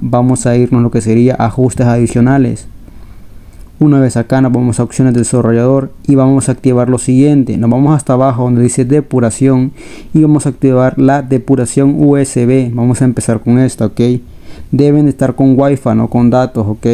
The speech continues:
Vuelvo a recalcar esto para que no haya equivocaciones.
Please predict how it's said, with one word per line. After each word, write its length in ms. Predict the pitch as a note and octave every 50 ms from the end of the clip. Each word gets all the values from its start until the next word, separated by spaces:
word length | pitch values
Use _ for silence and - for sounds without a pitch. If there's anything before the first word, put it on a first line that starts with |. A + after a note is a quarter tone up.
| B2 B2
Vuelvo 380 | B2 B2 A2+ A#2 A#2 A#2+ A#2+ B2
a 40 | A#2
recalcar 460 | A#2+ A#2 - A2+ A2 - - A2 A2
esto 360 | B2 C3 B2+ - - B2 A2+
para 280 | G#2 - C3 B2+ B2+ A#2+
que 100 | - A2+
no 80 | A2+
haya 100 | A2 A2+
equivocaciones. 800 | A#2 A2 A2+ A2+ A#2 A2 - A2+ G2+ - C#3+ C#3 C3 A#2 G#2+ -